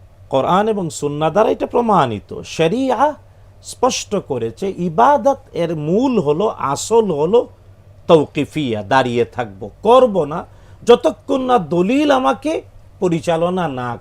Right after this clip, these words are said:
করে, এর নাম ইবাদত। কিন্তু মুআমালাত আমি করেই যাব, দলিল এসে আমাকে আটকাবে, ইবাহা,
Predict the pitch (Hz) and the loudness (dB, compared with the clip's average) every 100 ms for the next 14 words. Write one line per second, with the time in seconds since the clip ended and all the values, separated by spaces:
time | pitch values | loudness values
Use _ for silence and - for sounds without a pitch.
0 | - 92 92 98 - - 147 123 110 120 | -10 -12 -12 -20 -20 -12 -8 -8 -8 -10
1 | - - - - - - - - 262 220 | -16 -18 -20 -20 -20 -20 -18 -2 0 2
2 | 226 240 240 269 277 285 311 320 - - | 2 4 6 6 4 6 6 4 -4 -20
3 | - - - - - - - 202 247 - | -20 -20 -20 -20 -20 -10 -2 0 0 6
4 | 247 254 330 320 185 160 110 139 190 - | 8 10 10 6 6 2 2 -2 -4 -8
5 | - - - - 127 233 262 339 339 277 | -20 -20 -20 -14 8 10 12 10 10 6
6 | 240 208 165 - - - - - - - | 4 0 0 -4 -8 -12 -18 -20 -20 -20
7 | - - - - - - - - - - | -20 -20 -20 -20 -20 -20 -20 -20 -20 -16
8 | - 147 147 123 92 - | -6 2 4 2 0 -12